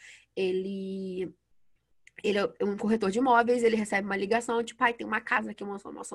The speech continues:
uma mansão, tipo, não fala que é mal assombrada, mas é, é pra você ver se você, se o teu chefe gostaria de, de vender e tudo mais." Ele fala, ele leva a família pra ver o que que tá rolando lá.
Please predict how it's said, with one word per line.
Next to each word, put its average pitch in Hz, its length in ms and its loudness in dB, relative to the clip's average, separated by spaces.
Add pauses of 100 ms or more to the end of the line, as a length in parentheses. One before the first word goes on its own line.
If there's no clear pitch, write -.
(120)
uma 202 140 -6
mansão, 214 460 0 (540)
tipo, 196 520 -4
não 180 120 -4
fala 175 220 -2
que - 80 -10
é - 20 -6
mal 180 100 0
assombrada, 233 480 4
mas 202 200 -6
é, 190 180 0
é 185 260 -8
pra 196 140 -4
você 190 220 -4
ver 185 120 -2
se - 120 -10
você, 180 300 -6
se - 180 -8
o 190 40 -6
teu 180 500 0 (320)
chefe 202 360 -2 (100)
gostaria 180 520 0
de, 175 580 2
de 190 140 -8
vender 247 460 2
e 247 60 -4
tudo 226 160 -6
mais." 262 280 2
Ele 269 120 -2
fala, 277 300 4
ele 285 160 0
leva 262 200 4
a 254 40 -2
família 302 560 2 (960)
pra 247 180 6
ver 214 460 2 (280)
o 240 120 -6
que 240 180 4
que - 120 -4
tá 247 140 6
rolando 240 440 6
lá. 208 340 10